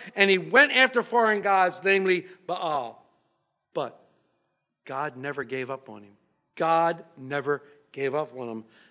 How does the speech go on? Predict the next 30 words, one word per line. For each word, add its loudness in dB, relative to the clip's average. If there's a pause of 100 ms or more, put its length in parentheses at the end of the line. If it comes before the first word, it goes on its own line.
(240)
And -12
my 0
word 0
to -10
you 0
today, -6
folks, -8
is -6 (260)
no -12
matter -2
where 0
you -2
are, -2 (840)
no -8
matter 2
what -2
you're -8
struggling -2
with, -6 (220)
no -4
matter 0
how 2
far -2
you 0
might -2
think -4
you're 2
away 2
from -8
God, -2